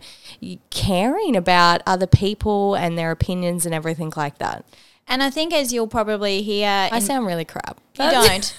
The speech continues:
Speaker 2: You don't. I think what you'll hear in part two is, which will be, you know, Mia as a mum now, uh, and the lessons that it has taught her, is that,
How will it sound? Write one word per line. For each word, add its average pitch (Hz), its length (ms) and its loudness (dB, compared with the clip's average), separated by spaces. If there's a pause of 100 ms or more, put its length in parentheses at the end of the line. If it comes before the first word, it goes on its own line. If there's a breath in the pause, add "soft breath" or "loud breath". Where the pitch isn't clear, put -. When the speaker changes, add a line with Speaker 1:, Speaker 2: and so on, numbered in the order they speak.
Speaker 2:
You 240 100 -8
don't. 208 400 0
I 226 220 4
think 277 220 -2
what 254 120 2
you'll 240 120 2
hear 226 240 0
in 208 120 -2
part 190 340 -2
two 196 440 -6 (320 loud breath)
is, 180 320 -6 (100)
which 170 240 -6
will 190 120 -6
be, 175 500 -4
you 185 100 -10
know, 175 340 -10 (160)
Mia 185 320 -8
as 175 200 -6
a 180 40 -8
mum 170 400 -8
now, 170 640 -6
uh, 180 320 -10
and 170 140 -10
the 165 80 -10
lessons 170 420 -8
that 147 220 -10
it - 160 -10
has 180 240 -8
taught 180 360 -10
her, 170 420 -12
is 180 320 -10
that, 170 380 -8